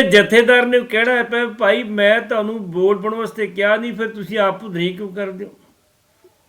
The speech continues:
ਕੋਈ ਜਵਾਬ ਨਹੀਂ। ਫਿਰ ਜਿਹੜੇ ਉੱਥੇ ਬੁੱਧੀਜੀਵੀ ਵਰਗ ਦੇ ਲੋਕ ਆਏ ਜੀ, ਅਸੀਂ ਨਹੀਂ ਕਹਿ ਰਹੇ, ਉਹਨਾਂ ਦੀਆਂ YouTube ਤੇ ਜਿਹੜੇ ਟਿਪ-, ਟਾਕਸ ਪਈਆਂ ਨੇ, ਉਹਨਾਂ ਦੇ ਪ੍ਰੋਗਰਾਮ ਪਏ ਨੇ। ਸਰਬਜੀਤ ਸਿੰਘ ਜਿਹੜਾ ਸੰਧੂ ਸੀਗਾ,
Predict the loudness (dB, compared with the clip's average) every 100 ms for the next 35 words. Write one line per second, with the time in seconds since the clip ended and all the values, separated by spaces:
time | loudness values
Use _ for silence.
0 | _ _ _ 0 0 0 0 0 -4 -12
1 | -18 -20 _ _ _ _ _ _ _ _
2 | 6 10 12 12 10 12 10 10 8 6
3 | 6 -4 -2 -2 -2 -2 0 0 0 -2
4 | 0 2 0 0 0 -2 -4 -4 -4 -4
5 | 0 4 4 4 0 -2 0 -2 -4 -8
6 | -8 -6 -6 -4 0 2 2 0 -4 -4
7 | 0 0 0 -6 -8 0 0 0 -12 -20
8 | _ _ _ _ _ _ _ _ _ _
9 | _ _ _ _ _ -6 -2 4 4 6
10 | 2 2 -4 0 0 0 0 0 2 0
11 | -2 -2 -2 -2 -6 -8 -8 -8 -8 -6
12 | -4 -2 -2 -6 -6 -8 -8 -4 -2 -2